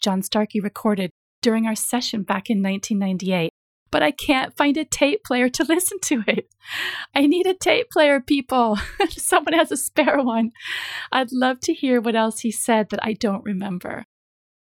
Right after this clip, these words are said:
I literally, a few minutes ago, before I started recording this podcast, decided to quickly Google John Starkey, and I discovered that he is still very much practicing out of Wolverhampton in the U K,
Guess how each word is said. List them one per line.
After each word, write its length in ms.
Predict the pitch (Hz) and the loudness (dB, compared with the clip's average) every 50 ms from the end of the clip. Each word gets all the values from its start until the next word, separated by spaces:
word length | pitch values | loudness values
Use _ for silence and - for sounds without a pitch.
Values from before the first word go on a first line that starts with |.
| _ _ _ _ - | _ _ _ _ -4
I 140 | 247 247 247 | -2 0 0
literally, 680 | 247 247 240 269 269 - - - 330 311 330 330 - - | 2 0 0 0 -2 -2 -2 -2 -2 0 0 -2 -2 -4
a 60 | 240 | -8
few 280 | - - - 240 233 240 | -8 -6 -4 -2 0 2
minutes 380 | 233 226 208 202 202 - - | 2 0 0 -2 -6 -8 -10
ago, 400 | - - 196 185 190 190 202 220 233 _ _ _ _ _ _ - | -8 -4 -4 -4 -2 -2 -4 -6 -8 _ _ _ _ _ _ 0
before 300 | 233 - - - 226 226 | 0 0 2 2 2 2
I 40 | |
started 300 | 233 - - 277 240 240 | 2 2 2 2 2 2
recording 320 | 247 247 - - 247 233 233 | 0 -2 0 0 0 2 2
this 160 | 247 233 - | 0 0 -2
podcast, 600 | - - 214 196 190 - 214 190 185 196 - - - - - - - | -2 0 0 0 0 -2 -2 -2 -2 -4 -6 -8 -12 -14 -16 -10 -4
decided 320 | - 247 - 262 262 240 247 | -2 0 2 2 0 0 -2
to 60 | 247 | -4
quickly 380 | - - 254 247 - - 277 | -4 -2 -4 -2 -2 -2 -6
Google 360 | 247 - 233 220 208 - 220 196 | -4 0 0 0 0 0 -4 -4
John 260 | - 208 190 196 202 | -4 -4 -4 -4 -4
Starkey, 640 | 190 - - 190 180 185 - - 190 175 185 - _ _ _ _ _ - | -4 -4 -4 -4 -4 -6 -8 -8 -10 -10 -10 -12 _ _ _ _ _ 0
and 140 | 226 226 226 | 0 2 2
I 80 | 233 | 2
discovered 640 | 240 - 294 - - - 208 196 180 180 190 202 190 _ _ _ _ | 0 -2 -4 -6 -4 -2 -2 -2 -2 -2 -2 -4 -4 _ _ _ _
that 140 | - 220 208 | -4 -2 -2
he 180 | 196 - 254 247 | 0 2 2 2
is 100 | 262 247 | 2 0
still 260 | - - - 240 240 | -2 -2 0 0 0
very 220 | 196 240 240 247 | 2 0 2 2
much 260 | 240 247 - - - - | 2 2 2 0 -4 -4
practicing 600 | - 247 254 - - - - - 214 190 185 - | -2 -2 -2 -4 -6 -10 -8 -6 -4 -4 -4 -2
out 160 | - 214 220 | -2 -2 -2
of 100 | 202 208 | -4 -2
Wolverhampton 800 | 202 233 254 262 247 240 220 196 208 175 185 170 - - 196 | 0 0 0 0 -2 -4 -4 -4 -4 -6 -6 -8 -8 -6 -4
in 80 | 190 185 | -4 -4
the 80 | 190 196 | -4 -2
U 160 | 196 214 214 | -2 -2 -4
K, 460 | - - - 226 202 180 170 170 - | -4 -2 -2 -2 0 -2 -4 -6 -10